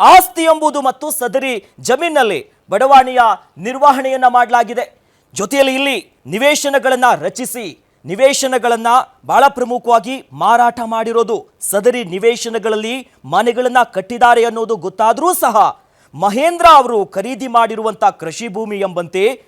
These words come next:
ಸುಳ್ಳು ಖಾತೆಯನ್ನ ಮಾಡಲು ಆದೇಶ ಮಾಡುವ ಮೂಲಕ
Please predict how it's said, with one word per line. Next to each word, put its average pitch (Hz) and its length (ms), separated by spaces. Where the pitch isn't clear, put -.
ಸುಳ್ಳು 294 440
ಖಾತೆಯನ್ನ 247 640
ಮಾಡಲು 220 400
ಆದೇಶ 220 540
ಮಾಡುವ 220 400
ಮೂಲಕ 220 440